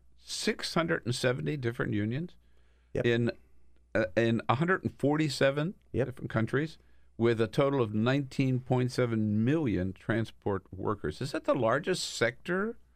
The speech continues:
Speaker 2: No, I wish, I'd love to say it was, but there are other, wh-, what we call global union federations.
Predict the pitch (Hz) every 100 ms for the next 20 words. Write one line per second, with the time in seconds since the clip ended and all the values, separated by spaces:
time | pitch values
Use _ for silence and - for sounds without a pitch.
0 | - - 104 - 107 107 120 110 95 110
1 | - - 101 95 101 98 101 101 95 95
2 | 98 101 104 98 92 92 95 98 101 95
3 | 107 92 95 98 90 90 95 92 87 -
4 | 90 92 101 - 143 165